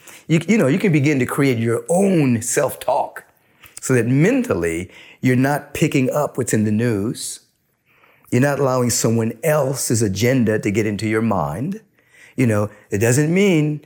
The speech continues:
you're not prudent, doesn't mean you're not careful, doesn't mean you don't take care of yourself. Physically, you're washing your hands, you're showering, you know, you're, you're taking care of yourself, yes. But mentally,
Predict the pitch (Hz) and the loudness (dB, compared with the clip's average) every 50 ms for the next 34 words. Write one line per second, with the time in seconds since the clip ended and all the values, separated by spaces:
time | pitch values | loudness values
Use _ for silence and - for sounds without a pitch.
0 | _ _ - 123 117 127 131 131 - - 185 180 131 110 110 - - - _ _ | _ _ -2 -2 0 0 -2 -2 -2 0 0 2 2 0 -2 -4 -8 -14 _ _
1 | _ _ - 110 113 123 123 131 151 156 156 139 120 110 110 113 113 - - - | _ _ -2 0 2 2 2 2 2 2 2 2 0 0 -2 -2 -4 -4 -4 -2
2 | 151 135 127 - 107 107 113 - - - _ - 104 104 110 113 127 139 139 123 | -2 -2 -2 -4 -8 -10 -10 -12 -18 -18 _ -4 -2 0 2 2 0 0 0 -2
3 | 113 113 113 117 113 - 123 110 - - 143 143 127 110 104 98 95 - - 92 | -4 -4 -6 -6 -6 -4 -6 -4 -2 -2 0 0 0 -2 -4 -6 -6 -4 -4 -4
4 | 92 90 - - - - - - - - 117 101 117 120 - 123 113 110 98 90 | -4 -6 -8 -12 -18 -20 -20 -14 -6 -4 -2 -2 0 0 -2 0 0 0 0 0
5 | 95 104 107 - - 113 117 120 110 104 113 110 113 120 117 117 120 120 - - | 0 -2 -2 -2 -2 -2 -2 -2 -2 -2 -4 -2 -2 -2 -2 -2 -4 -6 -8 -12
6 | - - - - - 110 104 - - 101 101 113 113 110 113 117 120 120 120 123 | -18 -20 -14 -8 -4 -4 -2 -2 0 0 0 0 -2 -2 0 0 0 0 0 -2
7 | 120 - - - - - - - 127 123 117 110 110 113 110 110 113 113 - - | -4 -8 -16 -20 -20 -20 -8 -2 0 0 2 2 0 -2 -4 -6 -8 -12 -16 -12
8 | - - 120 113 110 117 120 117 - 131 117 - 127 101 - - 160 180 180 - | -4 -2 0 0 2 0 0 0 0 -2 0 -2 -4 -4 -2 0 0 0 0 0
9 | 117 104 98 - - 85 78 87 101 113 156 151 101 - - - - - - _ | -2 -4 -4 -4 -4 -4 -4 -2 -2 0 0 0 -2 -4 -6 -8 -10 -12 -16 _
10 | _ _ _ _ - - - _ - 107 107 120 143 165 202 262 294 262 - - | _ _ _ _ -20 -20 -10 _ -2 0 2 4 4 4 4 2 0 0 -2 -2
11 | 90 73 67 - - - | -4 -4 -6 -10 -16 -20